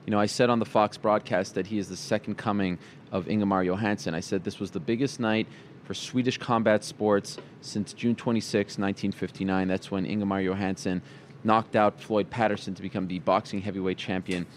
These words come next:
at Yankee Stadium. And that was no hyperbole. No one told me to say that. This was a huge deal for Swedish combat sports. Alexander Gustafsson is arguably the second most popular athlete in Sweden behind Zlatan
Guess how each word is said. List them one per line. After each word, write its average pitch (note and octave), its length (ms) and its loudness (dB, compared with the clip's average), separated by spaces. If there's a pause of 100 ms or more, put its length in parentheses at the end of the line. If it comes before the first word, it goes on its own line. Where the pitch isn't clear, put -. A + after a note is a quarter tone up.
(320)
at F#2+ 100 2
Yankee G#2 300 2
Stadium. G#2+ 520 2 (100)
And G2+ 540 2
that B2+ 160 4
was D3+ 140 0
no C#3+ 140 2
hyperbole. A#2+ 520 2
No G#2+ 120 2
one C3 80 2
told C3+ 280 -2
me A#2+ 120 0
to F#2 60 -4
say B2 260 0
that. C#2+ 200 0 (160)
This C#3+ 180 2
was D#3+ 140 2
a B2 60 6
huge C3 540 0
deal A2 380 4 (260)
for G#2+ 100 -2
Swedish G#2+ 340 0
combat G2+ 380 2
sports. G2 460 0
Alexander B2 420 2
Gustafsson G#2+ 480 0
is F#2+ 120 -2
arguably G#2 340 2
the F#2+ 120 -2
second A#2+ 540 0 (240)
most G#2+ 240 -2
popular A2+ 560 4
athlete A2 480 0 (440)
in A2 120 4
Sweden A#2 400 2
behind G#2 400 2
Zlatan G#2+ 540 2